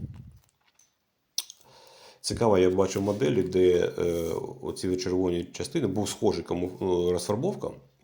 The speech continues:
у нас літака, я вже не пам'ят-, не пам'ят-, не пам'ятаю який, но там були от ці частини, вони, ну, червоні, да, вони були декалями зроблені. Ну, на цьому літаку цим ви-, ви навряд чи можливо.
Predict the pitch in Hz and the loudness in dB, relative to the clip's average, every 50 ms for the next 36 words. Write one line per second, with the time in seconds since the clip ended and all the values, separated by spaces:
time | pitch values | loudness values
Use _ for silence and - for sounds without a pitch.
0 | - - - - - - - - - 90 90 - 90 - - 90 87 92 92 90 | -20 -20 -16 -14 -14 -12 -10 -10 -10 -6 -4 -4 -4 -4 -4 -4 -4 -4 -4 -6
1 | 90 87 90 90 90 90 90 90 92 90 90 90 92 90 92 92 92 - 92 92 | -6 -4 -4 -2 -2 -2 -2 -2 -2 -2 0 0 0 0 0 0 -2 0 0 -2
2 | 90 - 95 95 98 104 - - 180 196 185 - - - - - - _ - 95 | 0 -2 -2 -4 -4 -6 -6 -6 -8 -8 -8 -12 -16 -20 -20 -20 -16 _ -8 -4
3 | 92 - 143 151 151 131 113 110 110 117 120 117 104 - - - - - - - | -2 0 0 0 0 2 2 4 4 6 6 4 4 2 0 -4 -8 -10 -10 -10
4 | - 98 - - - 123 113 98 92 92 95 95 95 92 92 90 87 90 - - | -8 -10 -6 -2 0 0 2 2 2 2 2 2 4 4 4 4 2 0 0 -2
5 | 110 - - - - - - - - - 85 85 85 80 76 80 85 110 117 101 | -2 -2 -2 -4 -6 -6 -8 -8 -8 -8 -8 -6 -6 -8 -8 -4 -2 0 0 0
6 | 90 87 98 98 92 98 92 90 90 90 - - - - 98 85 82 82 85 - | 0 -2 -2 -2 -2 -2 -2 -4 -4 -6 -8 -6 -2 -2 -2 -2 -2 -6 -8 -10
7 | - - - - - - - - - - 143 151 139 117 107 - - 113 104 101 | -10 -10 -10 -10 -10 -10 -12 -12 -10 -8 -6 -4 -4 -2 -4 -4 -4 -4 -2 -2
8 | 98 95 95 87 - 95 87 - - 92 92 - - - - - - _ _ _ | -2 -2 -4 -6 -6 -6 -8 -6 -8 -8 -8 -10 -10 -14 -18 -20 -20 _ _ _
9 | _ _ _ _ _ _ _ - - 95 92 92 92 90 92 92 92 95 92 92 | _ _ _ _ _ _ _ -18 -14 -12 -10 -10 -10 -10 -10 -8 -8 -8 -6 -6
10 | 92 95 95 92 92 92 - - - 92 101 - - 139 131 107 - - | -4 -4 -4 -4 -6 -8 -10 -10 -8 -8 -8 -8 -6 -6 -6 -6 -6 -8